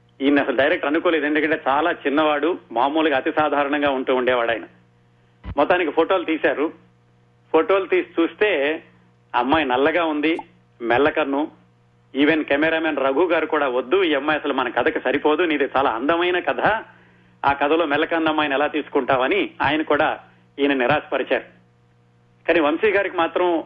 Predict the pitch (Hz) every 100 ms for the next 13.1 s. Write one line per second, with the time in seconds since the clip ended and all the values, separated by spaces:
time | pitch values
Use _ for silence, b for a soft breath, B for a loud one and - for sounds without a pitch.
0 | - 131 131 165 170 143 151 160 165 139
1 | 170 160 151 160 151 143 139 110 - _
2 | _ _ _ _ _ - 139 131 113 135
3 | 185 180 165 - 170 202 131 151 - _
4 | _ _ _ _ 131 135 127 147 180 180
5 | 160 - 196 175 165 151 143 139 135 131
6 | 127 131 - - _ _ _ _ _ _
7 | _ - 156 175 170 185 165 165 156 143
8 | 143 151 143 123 113 - _ _ _ _
9 | _ _ _ _ _ - 127 147 160 131
10 | 139 165 127 139 165 175 175 151 160 147
11 | 160 147 131 156 156 131 147 - 160 151
12 | 143 127 123 - 160 143 139 135 185 170